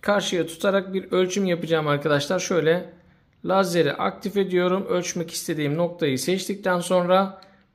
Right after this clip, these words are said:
buradaki tuşumuza tekrar basarak arkadaşlar ölçüyü alıyoruz. Şöyle ikisini de sıfırlayacağım. Bakın tekrardan bir ölçüm yapalım.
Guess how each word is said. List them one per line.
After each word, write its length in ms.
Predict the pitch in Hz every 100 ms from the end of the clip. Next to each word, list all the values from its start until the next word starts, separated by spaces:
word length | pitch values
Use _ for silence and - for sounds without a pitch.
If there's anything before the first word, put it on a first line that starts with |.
| -
buradaki 680 | 208 170 147 160 165 180 175
tuşumuza 500 | 170 165 160 135 135
tekrar 440 | 180 170 156 131 151
basarak 400 | 170 185 160 165
arkadaşlar 680 | - 160 151 143 196 190 - - _ _ _ -
ölçüyü 580 | 190 185 180 185 196 196
alıyoruz. 460 | 190 190 160 165 170
Şöyle 300 | - 170 -
ikisini 380 | 170 - 170 143
de 60 |
sıfırlayacağım. 800 | 139 - 175 185 180 165 175 180 180 - - - _ _ _ _ _ -
Bakın 260 | - 156 143
tekrardan 640 | 165 165 151 147 160 160
bir 100 | 156
ölçüm 360 | 147 147 160 143
yapalım. 520 | 127 135 135 160